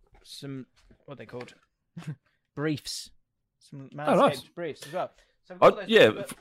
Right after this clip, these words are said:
Speaker 1: this is the bit that I like. I got it straight out and w-, went on it. Now, let, let me tell you a story about this. Uh, well, not this, but my experiences with this. This is the Weed Whacker,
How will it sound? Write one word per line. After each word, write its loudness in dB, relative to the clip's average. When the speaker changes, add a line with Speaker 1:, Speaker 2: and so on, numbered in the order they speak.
Speaker 1:
this -10
is -14
the -4
bit 2
that 0
I 6
like. -2
I 2
got 6
it 0
straight 6
out 8
and -2
w-, -2
went 2
on 2
it. -2
Now, -2
let, 0
let 4
me -6
tell 2
you 6
a 2
story 0
about 2
this. -8
Uh, -4
well, -6
not -2
this, 0
but -8
my -4
experiences -10
with -12
this. -12
This -2
is -6
the 6
Weed 4
Whacker, 0